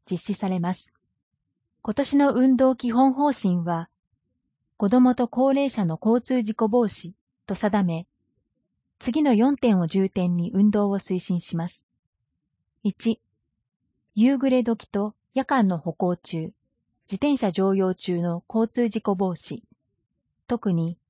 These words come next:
反射材用品等の着用の推進、及び自転車全焼等の転倒の徹底。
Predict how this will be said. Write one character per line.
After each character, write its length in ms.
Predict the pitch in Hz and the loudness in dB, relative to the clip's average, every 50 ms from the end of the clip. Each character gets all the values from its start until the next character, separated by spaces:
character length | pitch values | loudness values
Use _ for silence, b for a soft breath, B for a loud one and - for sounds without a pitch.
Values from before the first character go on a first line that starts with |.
| _ _ _ _ | _ _ _ _
反 240 | - - 262 269 254 | -2 2 2 2 2
射 120 | - 277 | 0 -2
材 260 | 233 269 254 254 254 | 0 2 2 2 2
用 180 | 240 269 269 247 | 2 2 0 0
品 240 | 214 - 196 180 185 | 0 -2 -2 -2 -2
等 260 | - - 196 180 170 | -4 -4 -4 -4 -2
の 160 | 165 165 165 | -4 -4 -6
着 260 | - - 185 - 202 | -8 -10 -14 -6 -2
用 140 | 208 226 226 | 0 2 2
の 140 | 214 214 220 | 4 2 0
推 240 | - - 202 196 196 | 0 -2 -4 -4 -4
進、 340 | - - - 180 180 190 208 _ _ _ _ _ _ _ - | -4 -6 -6 -6 -4 -6 -8 _ _ _ _ _ _ _ -2
及 220 | - 226 220 202 | 2 2 2 2
び 220 | 175 175 165 175 - _ _ _ _ _ _ _ _ _ _ _ - | 2 -2 -6 -6 -10 _ _ _ _ _ _ _ _ _ _ _ -10
自 60 | 190 | -8
転 240 | 190 - 247 262 262 | -2 0 2 2 2
車 160 | - 277 254 | 2 0 0
全 240 | 202 226 233 240 233 | 2 4 4 4 2
焼 260 | - 262 240 247 240 | 2 0 -2 -2 0
等 200 | - 233 226 233 | 0 0 0 2
の 140 | 220 226 226 | 2 0 0
転 200 | 226 - 214 220 | 0 0 0 0
倒 240 | 214 - 220 208 208 | 0 0 0 0 0
の 140 | 202 196 | 0 -2
徹 180 | 185 185 170 - _ - | -2 -4 -8 -10 _ -12
底。 220 | - 160 165 185 | -10 -10 -10 -10